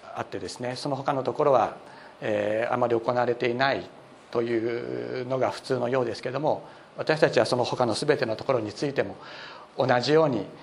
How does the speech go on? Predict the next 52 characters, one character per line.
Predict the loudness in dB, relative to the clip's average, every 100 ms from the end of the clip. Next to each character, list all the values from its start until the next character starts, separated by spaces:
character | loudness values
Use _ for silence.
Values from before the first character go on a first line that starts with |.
| -18 -2
聖 | 2 4
霊 | 4
を | 4
働 | 2 2
い |
て | 2
く | -2
だ | 0
さ | 2
る | 2
と | 0
信 | -4 -6
じ | -4
て | -4
い |
る | -4
の | -4
で、 | -2 -2 -6 -18 -20 -4
手 | -4
を |
置 | -4
い |
て | -8 -6 -6 -8 -16 -10
こ | -10
の | -8
教 | -10
会 | -8 -8
で | -8
は | -8
祈 | -10 -12
り |
ま | -12 -14
す。 | -16 -18 -20 -20 -20 -20 -20 -10
そ | -6
し | -2
て | 0 0 -2 -12 -14 -16 -2
特 | 2 6 4
に | 4 -4 -12 -20 -20 -20 -20 -20 -20 -20 -20 -20 -20 -20 -20 -20 -20 -20 -20 -20 -20 -20 -20 -20 -20 -20 -20 -20 -20 -20 -20 -20 -20 -18 -20 -20 -20 -20 -20 -20 -20 -20 -20 -20 -20 -4 6
イ |
エ | 6
ス | 8
様 | 6 6
が | 4
手 | 6 6
を |
置 | 6 4
い |
て | 2
祈 | 2 2
ら | 4
れ | 2
た | 0 -4